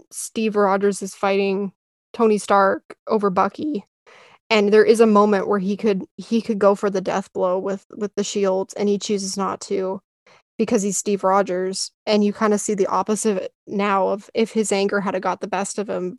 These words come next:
just how deadly that shield is and how disgusting it can be to use it in that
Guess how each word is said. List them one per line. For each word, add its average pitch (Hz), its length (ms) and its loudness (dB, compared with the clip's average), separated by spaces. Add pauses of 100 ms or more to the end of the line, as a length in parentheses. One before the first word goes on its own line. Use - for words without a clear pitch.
just 196 280 -6
how 214 100 0
deadly 185 440 -2
that 165 180 -6
shield 196 360 -4
is 175 280 -6
and 196 160 -4
how 202 180 -2
disgusting 202 960 -2 (800)
it 233 140 4
can 214 140 4
be 208 180 -2
to 202 80 0
use 202 400 -2
it 185 260 -2 (240)
in 202 160 2
that 190 240 -2